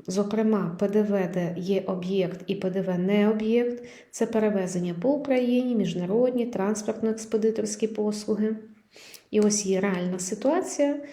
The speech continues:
яка буде відображена в одиничці. Урок сьомий — це консалтингові послуги, або схожі до них по типу відображення в басі: це юридичні, бухгалтерські, аутсорсингові,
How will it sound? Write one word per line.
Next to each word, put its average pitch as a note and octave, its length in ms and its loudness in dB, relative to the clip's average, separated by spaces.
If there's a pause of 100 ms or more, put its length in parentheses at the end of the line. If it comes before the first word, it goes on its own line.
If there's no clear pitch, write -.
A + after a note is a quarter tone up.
(260)
яка D4 280 0
буде A#3 380 2 (480)
відображена G#3 840 0 (120)
в F#3+ 100 -4
одиничці. F3+ 680 -2 (680)
Урок A#3+ 300 2
сьомий — F#3+ 500 2
це F3+ 400 -2 (460)
консалтингові B3 920 0
послуги, B3+ 640 0 (320)
або B3 520 0
схожі G#3+ 520 2
до G3+ 180 0
них G3+ 460 0
по A3+ 100 2
типу G3 380 0
відображення F3+ 840 -2 (120)
в F#3+ 60 -8
басі: F3+ 500 -2
це F3+ 540 -2
юридичні, F#3 720 0
бухгалтерські, G#3+ 800 0
аутсорсингові, G#3+ 920 2